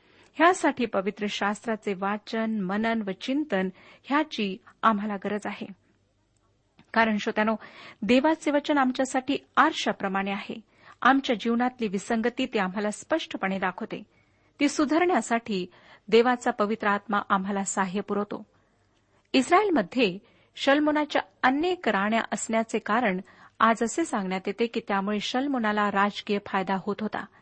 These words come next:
त्याने वेगवेगळ्या देशाच्या राजकन्यांशी लग्न केले, जेणेकरून त्याला राजकीय फायदा होत होता. कारण कोणताही सासरा आपल्या जावयाविरुद्ध लढणार नाही आणि अशा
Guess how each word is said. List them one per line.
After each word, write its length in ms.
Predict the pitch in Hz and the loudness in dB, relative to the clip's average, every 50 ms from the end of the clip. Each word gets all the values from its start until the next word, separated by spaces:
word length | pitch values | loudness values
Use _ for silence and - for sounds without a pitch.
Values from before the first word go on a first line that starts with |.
| _ _ _ _ _ _ _ _ - | _ _ _ _ _ _ _ _ 0
त्याने 180 | 214 214 220 | 2 2 4
वेगवेगळ्या 500 | 214 202 233 247 247 254 254 247 254 247 | 4 2 2 2 2 0 2 2 4 2
देशाच्या 520 | 247 202 214 208 - - 214 208 - 220 208 | 2 2 0 -2 0 -2 -4 -4 -2 -2 0
राजकन्यांशी 760 | 208 196 208 - - - 208 202 208 214 220 214 - - 208 | 0 0 0 -2 -2 -4 -4 -2 -2 -2 -2 -4 -4 -4 -2
लग्न 260 | 208 208 196 226 294 320 | -2 0 0 0 -2 -2
केले, 200 | - 214 185 190 - _ _ _ _ _ _ _ - 208 | -2 -4 -6 -6 -12 _ _ _ _ _ _ _ -2 2
जेणेकरून 480 | 254 302 294 311 311 311 311 320 330 320 | 4 6 6 6 6 4 2 2 2 0
त्याला 280 | - 240 202 196 202 | 0 0 0 2 2
राजकीय 420 | 202 202 208 202 - - - 202 196 - | 2 0 0 -2 -6 -6 -6 -6 -6 -4
फायदा 280 | - 214 196 190 202 196 - | -4 -4 -4 -2 -4 -6 -6
होत 80 | 202 190 - | -8 -8 -8
होता. 220 | 202 - - 208 202 _ _ _ _ _ _ _ _ _ _ _ _ _ _ _ _ - | -10 -10 -10 -10 -12 _ _ _ _ _ _ _ _ _ _ _ _ _ _ _ _ 4
कारण 300 | 269 285 311 330 349 349 349 - _ _ _ - | 4 6 8 6 6 4 2 -6 _ _ _ -2
कोणताही 520 | - 233 220 220 208 - 247 269 302 330 | 0 0 0 0 0 0 2 4 4 2
सासरा 640 | 311 - - 208 208 247 - - - 226 175 165 - - _ _ _ _ _ - - - - | 2 2 0 0 0 0 -2 0 0 0 0 0 -4 -8 _ _ _ _ _ -20 -8 0 2
आपल्या 320 | 269 294 - - 330 302 | 2 2 4 4 2 2
जावयाविरुद्ध 840 | 220 180 - 202 190 190 196 240 269 294 311 311 311 302 320 320 - | 2 2 0 0 2 2 2 0 0 0 0 0 0 0 0 2 2
लढणार 420 | 320 294 294 294 285 311 320 320 330 | 2 4 4 2 2 2 2 2 2
नाही 360 | 349 392 381 349 190 202 220 _ _ _ _ _ _ _ _ - - - | 0 -2 -2 -4 -6 -6 -10 _ _ _ _ _ _ _ _ -18 -6 0
आणि 160 | - 269 311 311 | 2 4 6 4
अशा 240 | 302 302 - 320 | 4 4 2 0